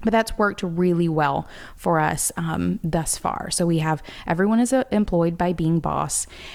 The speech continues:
and, um, we lease out some employees to Almanac as needed. And so we brought someone onto the team, and we've since sort of begun restructuring things internally using those five employees. And then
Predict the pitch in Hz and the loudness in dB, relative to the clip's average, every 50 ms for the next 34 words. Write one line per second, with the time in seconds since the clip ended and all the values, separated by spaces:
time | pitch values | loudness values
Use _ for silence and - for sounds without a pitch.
0 | - - - 180 175 170 170 170 165 160 180 - 180 170 165 160 160 156 160 160 | -8 -2 0 2 4 4 4 4 2 2 2 2 0 2 2 2 2 2 2 2
1 | 160 165 170 - - 170 175 170 170 165 170 160 - 175 165 165 170 - - - | 0 0 -2 -2 -2 0 2 2 2 2 2 2 2 0 0 0 0 -2 -2 -2
2 | 175 175 170 170 - - 156 151 151 147 151 151 147 - - - - 165 151 151 | 0 2 2 0 0 0 0 0 0 0 0 0 0 -2 -2 -2 -2 -2 0 0
3 | 156 151 151 156 - - 151 147 151 151 151 156 170 170 - - - 165 156 156 | 2 2 0 0 0 0 0 0 0 0 2 2 0 0 -2 -2 -2 0 0 2
4 | 165 170 156 151 151 - 170 170 175 214 - - - - - - - - 190 196 | 2 0 0 -2 -2 -2 -2 -2 -2 -4 -6 -12 -14 -16 -16 -14 -6 -2 0 2
5 | 190 185 185 185 180 185 180 180 175 - - 190 190 196 190 190 - 226 208 - | 4 4 4 4 4 4 2 2 0 0 0 2 2 2 0 0 0 0 0 0
6 | - 254 254 240 220 196 175 165 170 170 170 156 - - 170 160 151 151 151 151 | 0 0 2 4 4 4 2 2 0 0 -2 -2 -2 0 0 2 2 2 2 0
7 | - - 170 165 170 165 - 160 170 170 170 170 165 156 190 - - - 165 - | 0 2 2 2 2 2 0 0 2 2 2 2 0 0 -4 -6 -6 -4 -4 -2
8 | - 190 185 180 175 175 - 233 254 269 302 262 190 185 - - - 180 156 - | 0 2 2 2 2 2 2 2 2 2 2 0 0 -4 -8 -12 -12 -12 -12 -14
9 | - - - 190 175 175 185 185 185 190 190 190 196 196 196 190 - - - - | -8 -4 -2 0 2 2 2 4 4 4 4 4 4 2 0 -2 -6 -14 -20 -12
10 | - - 196 214 226 220 - - 208 202 196 - - 208 202 190 190 180 - 180 | -4 0 2 2 2 2 0 0 -2 -2 -2 -2 0 2 4 4 4 2 2 2
11 | 170 170 170 160 160 - 180 165 160 151 - - 160 156 165 180 214 247 269 254 | 2 4 2 2 0 0 0 2 2 2 0 0 0 2 2 2 2 2 4 4
12 | 208 175 147 170 160 156 147 151 151 156 170 - - - - 160 151 151 156 160 | 2 2 2 2 0 2 2 2 2 0 0 -2 -4 -6 -4 -4 -2 0 0 0
13 | 160 170 165 156 147 - 147 147 151 156 185 220 254 277 277 247 202 - - 170 | 0 0 -2 -2 -2 0 0 0 0 0 2 2 2 2 2 0 0 0 0 0
14 | 170 170 165 165 160 160 165 165 160 | 2 2 2 2 2 2 2 2 0